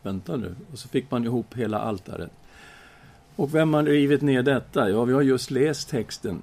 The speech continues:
Det är ju kung Hiskias reform det handlar om, som har rivit ner altaret i Beersheba. Inte så långt från Beersheba ligger Arad.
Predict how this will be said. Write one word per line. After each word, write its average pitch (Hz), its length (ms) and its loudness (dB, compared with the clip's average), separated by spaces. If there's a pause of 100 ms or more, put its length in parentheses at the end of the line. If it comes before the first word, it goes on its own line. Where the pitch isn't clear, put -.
Det 135 60 -2
är 123 60 0
ju 117 140 0
kung 113 400 0
Hiskias 104 800 -2
reform 127 560 0
det 104 140 -4
handlar 98 420 -4
om, 92 280 -10
som 131 200 -4
har 113 100 0
rivit 120 320 2
ner 113 340 0
altaret 98 640 -4 (200)
i 101 200 -4
Beersheba. 90 680 -6 (960)
Inte 190 200 4
så 262 60 4
långt 208 240 10
från 196 120 8
Beersheba 180 480 6
ligger 160 260 4
Arad. 151 380 4